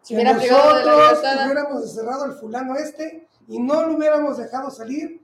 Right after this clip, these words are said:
Speaker 2: hasta que nos pagara.
Speaker 1: No, pues van, te abren, te meten al
Speaker 2: Pues
Speaker 1: otro
Speaker 2: claro,
Speaker 1: cuarto.
Speaker 2: a nosotros en, en infinitum. Pues
Speaker 1: Claro.
Speaker 2: vuelvo a decirle, "Licenciado Villa, ¿qué ocupamos?". O sea,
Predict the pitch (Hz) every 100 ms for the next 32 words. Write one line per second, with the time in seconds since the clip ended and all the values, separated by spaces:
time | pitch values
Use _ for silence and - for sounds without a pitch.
0 | _ 220 - 196 226 220 - 190 208 196
1 | 247 254 262 277 214 208 220 226 226 233
2 | 277 240 240 226 226 214 208 214 302 349
3 | 403 403 381 294 277 277 311 - 302 311
4 | 339 277 254 247 247 240 - 311 339 330
5 | - 220 - _ _ 247 226 208 277 294
6 | 311 311 285 294 220 - _ _ _ _
7 | _ 220 220 226 220 226 226 262 285 269
8 | 285 285 285 - 269 277 302 302 - 285
9 | 349 330 294 254 - - _ _ _ _
10 | 208 208